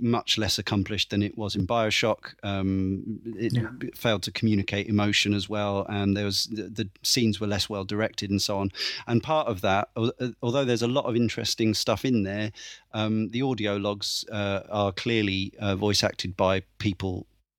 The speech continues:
Speaker 1: who were around at the time rather than
Speaker 2: Who had
Speaker 1: actors.
Speaker 2: five minutes
Speaker 1: Yeah.
Speaker 2: in between programming or
Speaker 1: Sometimes
Speaker 2: creating a
Speaker 1: it really
Speaker 2: texture
Speaker 1: works
Speaker 2: or
Speaker 1: because you've got that naturalistic
Speaker 2: Yeah.
Speaker 1: quality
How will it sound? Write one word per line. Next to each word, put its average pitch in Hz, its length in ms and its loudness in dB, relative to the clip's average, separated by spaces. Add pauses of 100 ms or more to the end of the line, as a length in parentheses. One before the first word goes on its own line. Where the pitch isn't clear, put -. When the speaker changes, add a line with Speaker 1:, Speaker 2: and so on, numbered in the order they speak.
(180)
Speaker 1:
who 101 160 -2
were 95 360 -2
around 98 360 2
at 98 100 -6
the - 80 -16
time 95 460 0
rather 98 260 -2
than 98 280 2
Speaker 2:
Who 131 120 4
had 110 200 0
Speaker 1:
actors. - 60 -10 (280)
Speaker 2:
five 120 100 4 (100)
minutes 107 40 0 (640)
Speaker 1:
Yeah. 139 40 4
Speaker 2:
in 123 140 6
between 117 320 2
programming 113 800 2
or 127 80 -2
Speaker 1:
Sometimes 123 460 4
Speaker 2:
creating - 100 2
a - 120 4
Speaker 1:
it - 40 0 (160)
really 190 80 0
Speaker 2:
texture 180 220 4
Speaker 1:
works 127 260 4
Speaker 2:
or 170 60 4
Speaker 1:
because 165 200 -2
you've 170 100 -2
got 151 120 0
that 151 160 0
naturalistic 139 560 -2
Speaker 2:
Yeah. - 40 -18
Speaker 1:
quality 151 520 -2